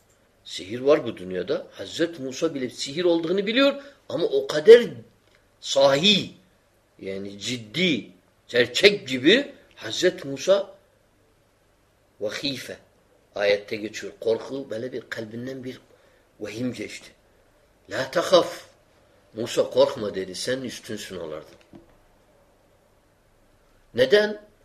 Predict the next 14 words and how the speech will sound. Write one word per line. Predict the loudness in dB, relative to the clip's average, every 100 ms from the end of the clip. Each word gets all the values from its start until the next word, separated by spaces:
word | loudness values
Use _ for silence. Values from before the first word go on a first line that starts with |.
| _
Bu | -6
Musa | -4 -2 0 2 4
korkması | 4 2 0 -2 -2
inanmama | 0 2 2 2 0 -2
korkmasıdır. | -2 -4 -6 -8 -6 -4 -2
Hayır. | 4 4 2 -6 _ _ _ -8
Bu | -2 -2 -2 -12
insan. | -10 -8 -4 -4 -4 -8
Bu | -8
korkmak | 0 0 0 -8 -2
caizdir. | 0 0 -4 -14 -18 _ _ _
İnsanoğlunun | -12 -6 0 2 2 2 -2
fıtratında | -4 -4 -2 -4 -2 2 4
var. | 4